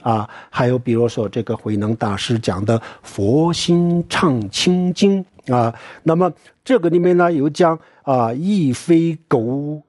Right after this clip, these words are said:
井，那是不是慧能大师的这句话跟这个大木柱是不是矛盾呢？是不是相矛盾呢？啊，不是啊。那不是的话，我们怎么理解呢？那这当中的井啊，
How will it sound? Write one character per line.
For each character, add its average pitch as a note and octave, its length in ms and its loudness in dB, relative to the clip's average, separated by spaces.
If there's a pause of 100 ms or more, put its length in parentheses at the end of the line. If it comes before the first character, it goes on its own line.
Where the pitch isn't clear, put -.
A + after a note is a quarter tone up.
井， C3+ 420 2
那 E3+ 100 2
是 G#3 160 0
不 D#3 80 2
是 E3 260 2 (200)
慧 G#2+ 420 -2
能 A#2 300 0
大 F#3+ 220 0
师 E3 220 -2
的 B2+ 160 0
这 C3 180 0
句 B2 140 -2
话 A2 280 0
跟 B2 220 0
这 C#3 140 0
个 B2 120 0
大 A2+ 260 0
木 B2 160 0
柱 A#2 180 -6
是 D#3 100 -4
不 D3+ 60 0
是 C#3+ 80 0
矛 G#2+ 280 2
盾 C#3 220 2
呢？ D3+ 300 0 (100)
是 - 140 -2
不 C#3 80 4
是 C3+ 60 2
相 A#2+ 200 0
矛 A2+ 200 2
盾 B2+ 200 2
呢？ B2 120 0 (200)
啊， F2+ 120 -6
不 G#2+ 160 -6
是 - 220 -2
啊。 G#2 280 -2 (380)
那 D#3+ 100 2
不 B3 240 0
是 B3+ 180 2
的 F#3 120 2
话， E3+ 120 4
我 C#3 140 -2
们 A2+ 140 -4
怎 C#3+ 120 -4
么 C3 100 2
理 D3 180 -2
解 C#3+ 180 2
呢？ C3 160 2 (200)
那 C3 140 0
这 C4+ 260 2
当 F#3 220 2
中 F#3 160 0
的 D#3 120 -2
井 B2+ 460 0 (420)
啊， G#2 240 -8